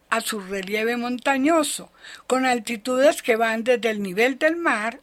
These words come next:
hasta cuatro mil doscientos veinte metros por encima de ese nivel. Esto proporciona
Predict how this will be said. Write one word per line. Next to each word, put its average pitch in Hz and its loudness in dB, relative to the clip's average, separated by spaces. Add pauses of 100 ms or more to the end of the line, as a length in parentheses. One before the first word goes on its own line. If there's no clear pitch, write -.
hasta 240 -2
cuatro 226 -2
mil 277 -2
doscientos 247 -6
veinte 233 -4
metros 254 -2 (400)
por 277 8
encima 269 2
de 196 -6
ese 220 -4
nivel. 262 -4 (1300)
Esto 381 4
proporciona 320 0